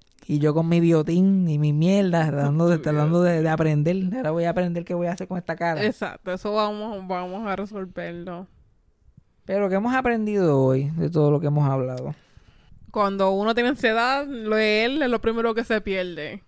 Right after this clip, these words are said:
Speaker 1: <laughs> Reading is the first to go.
Speaker 2: <laughs> Ujú.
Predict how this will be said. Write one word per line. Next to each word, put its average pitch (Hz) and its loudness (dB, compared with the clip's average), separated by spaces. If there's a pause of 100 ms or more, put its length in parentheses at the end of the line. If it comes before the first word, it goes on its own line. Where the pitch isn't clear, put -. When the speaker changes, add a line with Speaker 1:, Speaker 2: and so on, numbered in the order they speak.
(140)
Speaker 1:
<laughs> - -18
Reading 233 0
is 202 2
the 185 2
first 214 -2
to 208 2
go. 175 2
Speaker 2:
<laughs> - -2
Ujú. 196 -8